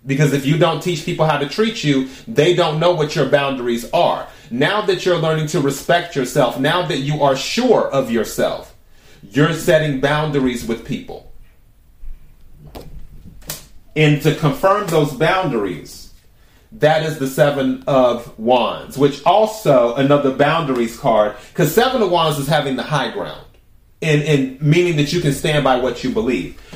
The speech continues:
But another boundaries card, a definite boundaries card, a surrounding one, is the Nine of Wands.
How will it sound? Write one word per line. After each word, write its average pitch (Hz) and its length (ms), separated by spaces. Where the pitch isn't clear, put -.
But 147 140
another 208 480
boundaries 127 500
card, 127 300
a 117 80
definite 156 380
boundaries 120 420
card, 123 380
a 135 80
surrounding 156 480
one, 135 100
is - 140
the 131 120
Nine 131 680
of 139 160
Wands. - 760